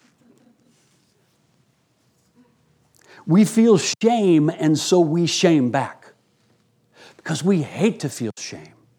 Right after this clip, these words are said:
Another story. You with me? Another story about a little boy. This happens to be my son. His name is Kyle. When he was about five years old, I believe.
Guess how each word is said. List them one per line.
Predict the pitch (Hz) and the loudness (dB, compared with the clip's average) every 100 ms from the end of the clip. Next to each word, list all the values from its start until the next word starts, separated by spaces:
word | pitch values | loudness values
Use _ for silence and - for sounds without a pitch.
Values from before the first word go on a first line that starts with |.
| _ _ _ _ - _ _ _ | _ _ _ _ -20 _ _ _
Another | 123 131 | -2 0
story. | 120 - 87 - _ _ _ _ _ - | -2 -6 -10 -12 _ _ _ _ _ -2
You | 120 | 2
with | 165 | 4
me? | 214 240 - _ _ _ _ _ _ _ _ _ _ _ | 4 2 -4 _ _ _ _ _ _ _ _ _ _ _
Another | 120 139 | -2 -2
story | 135 139 117 | 0 0 0
about | 104 110 | 0 -2
a | |
little | 113 117 | -2 -4
boy. | 104 113 90 | -4 -4 -4
This | 117 - | -8 -6
happens | 110 101 - | -6 -8 -14
to | 101 | -8
be | 110 | -6
my | 104 101 | -6 -8
son. | - 117 - - _ _ - - - - _ _ _ _ _ _ _ _ - 107 - - - _ _ - _ _ _ _ _ _ _ _ - _ | -8 -8 -8 -14 _ _ -20 -20 -20 -20 _ _ _ _ _ _ _ _ -20 -18 -18 -20 -20 _ _ -20 _ _ _ _ _ _ _ _ -20 _
His | 127 117 | -4 2
name | 127 | 2
is | 113 | 2
Kyle. | - 131 110 92 - _ _ _ _ _ _ _ 113 | -2 2 2 0 -8 _ _ _ _ _ _ _ -12
When | 98 | -6
he | 127 | -2
was | 127 110 101 - | 0 -2 -4 -10
about | 120 104 - 156 139 - | -12 -4 2 2 2 -4
five | - 110 104 | -6 -4 -4
years | 101 92 - | -8 -10 -12
old, | 95 127 - _ _ _ _ | -12 -12 -16 _ _ _ _
I | 101 | -16
believe. | 87 92 95 123 | -14 -14 -12 -14